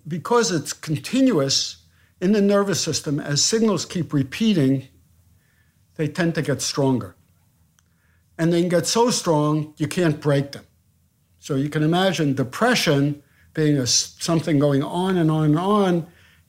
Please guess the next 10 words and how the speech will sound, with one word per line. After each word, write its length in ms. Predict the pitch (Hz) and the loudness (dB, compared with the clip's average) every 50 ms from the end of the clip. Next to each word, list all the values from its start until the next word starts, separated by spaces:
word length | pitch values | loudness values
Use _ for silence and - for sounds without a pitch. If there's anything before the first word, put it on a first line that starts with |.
| _ - | _ 0
and 140 | 170 170 170 | 2 4 4
you 60 | 165 | 2
can't 340 | 170 - 220 233 220 214 214 | 2 2 2 4 2 2 2
break 340 | 208 247 262 285 262 - | 2 2 2 2 0 -4
it. 320 | - 101 98 - - - - _ _ _ | -8 -12 -12 -16 -20 -20 -20 _ _ _
And 240 | - 156 165 160 147 | -6 -4 -4 -2 -4
so 340 | 147 - - 143 147 160 170 | -4 -4 -4 -4 -4 -4 -4
we 260 | 160 156 156 151 151 | -6 -4 -4 -2 0
have 220 | 147 156 160 151 - | 0 0 -2 -4 -6
trouble 600 | - - 175 165 160 165 160 147 139 139 - | -6 -2 0 0 2 2 2 0 0 -2 -6